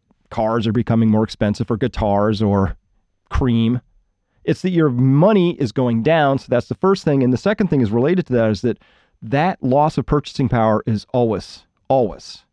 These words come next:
an act of policy. It's an act of monetary policy. So all the hardship people are experiencing, the fact that young people can't buy homes because they've been priced out of them,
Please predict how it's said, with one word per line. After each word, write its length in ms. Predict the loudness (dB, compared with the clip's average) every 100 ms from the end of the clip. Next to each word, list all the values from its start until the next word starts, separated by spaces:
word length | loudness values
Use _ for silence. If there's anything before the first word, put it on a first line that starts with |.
| _ _ _ _ _ _
an 120 | -4
act 180 | -2 -6
of 80 | -4
policy. 640 | 0 2 2 -2 -8 -18 _ _ _
It's 80 | -4
an 80 |
act 220 | -4 -2 -6
of 160 | -8 _ _ -2
monetary 680 | 2 4 4 2 0 -2
policy. 520 | -2 -4 -4 -8 -16 -20 _ _ _
So 300 | 0 0 2 4
all 200 | 4 4
the 120 | 2
hardship 380 | 2 2 -2 -2
people 280 | -2 0
are 80 | 0
experiencing, 580 | -2 -2 0 0 0 -2
the 60 | 0
fact 320 | 0 0 0
that 100 | -2
young 280 | 2 2 2
people 280 | -2 -2
can't 280 | -2 -2 0
buy 160 | 0 0
homes 380 | 2 2 2 0
because 260 | -2 -2
they've 140 | -4 -4
been 180 | -6
priced 440 | -6 -2 0 -2 -2
out 200 | 0 0
of 100 | 0
them, 240 | 0 0